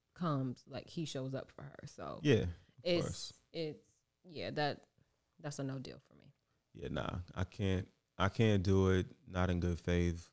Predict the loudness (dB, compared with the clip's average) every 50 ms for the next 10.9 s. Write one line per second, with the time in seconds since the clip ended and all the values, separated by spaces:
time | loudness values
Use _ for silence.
0 | _ _ -14 -6 0 2 2 2 4 4 2 2 2 2 0 -2 0 2 4 4
1 | 6 6 4 6 6 4 4 2 -2 -4 -2 -4 -4 -2 0 -2 -2 -2 -4 -6
2 | -6 -6 -6 _ _ _ _ -10 0 4 4 4 4 0 -4 -4 -2 0 2 2
3 | 2 0 -2 -2 0 2 2 2 0 0 -2 -4 -2 -2 -4 -2 0 0 2 2
4 | 2 0 0 0 0 0 0 0 0 -2 -4 -2 -2 -2 -2 0 -2 -2 -2 0
5 | 2 2 2 2 2 0 -2 -4 -6 -14 _ _ _ _ _ _ _ _ _ _
6 | _ _ 0 2 2 2 2 2 2 2 4 4 4 6 4 4 4 2 2 2
7 | 2 0 0 -2 -4 -6 -6 -12 -8 -4 -2 0 0 0 -2 -2 -2 -4 -4 -6
8 | -8 -6 -4 -4 -2 -2 -2 -2 -2 -2 -2 -4 -6 -8 -8 -10 -8 -8 -6 -4
9 | -4 -6 -8 _ _ -20 -20 -18 -18 -20 -18 -14 -10 -10 -10 -10 -8 -8 -8 -8
10 | -8 -10 -14 -16 -14 -12 -10 -10 -10 -8 -8 -10 -10 -10 -16 -16 -18